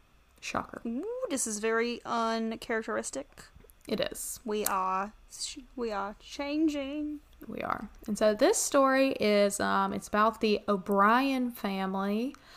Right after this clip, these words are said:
Speaker 1: Um, I'm just gonna go right into it. So, uh, these are my sources. Wikipedia dot com,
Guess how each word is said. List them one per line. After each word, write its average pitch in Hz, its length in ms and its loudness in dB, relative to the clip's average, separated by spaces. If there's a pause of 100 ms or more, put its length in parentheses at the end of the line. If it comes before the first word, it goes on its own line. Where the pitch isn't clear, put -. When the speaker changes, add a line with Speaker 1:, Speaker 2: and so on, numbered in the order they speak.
(340)
Speaker 1:
Um, 202 880 2 (240)
I'm 208 140 -2
just - 160 -8
gonna 226 160 0
go 214 360 2 (100)
right 214 180 4
into 262 360 -2
it. - 200 -4 (100)
So, 185 360 2
uh, 180 180 4
these 190 200 -2
are - 40 -8
my - 80 -8
sources. - 500 -10
Wikipedia 202 460 2
dot 196 180 4
com, 285 380 4